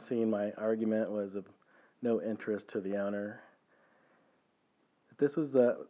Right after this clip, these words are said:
gateway towards my pursuits of correcting what I felt absurdly wrong.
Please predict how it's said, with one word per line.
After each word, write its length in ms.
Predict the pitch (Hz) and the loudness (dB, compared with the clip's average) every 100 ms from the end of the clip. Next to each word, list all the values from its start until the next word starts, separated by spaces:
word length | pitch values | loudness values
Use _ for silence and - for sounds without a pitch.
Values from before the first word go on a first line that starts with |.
| _ - 131 | _ -6 8
gateway 460 | 147 123 117 107 | 10 10 8 4
towards 340 | 101 113 107 107 | 2 2 2 0
my 220 | 104 101 | -2 -4
pursuits 500 | - 110 131 123 123 | -8 -2 2 2 2
of 160 | 107 | -2
correcting 420 | - 120 117 120 110 | 0 0 2 0 0
what 120 | 107 | 2
I 180 | 104 110 - _ _ - | 0 -4 -14 _ _ -8
felt 240 | 117 107 92 | -2 -2 -2
absurdly 480 | - - 120 104 101 | -8 -4 -2 -2 -2
wrong. 480 | 101 98 95 90 | -2 -4 -6 -10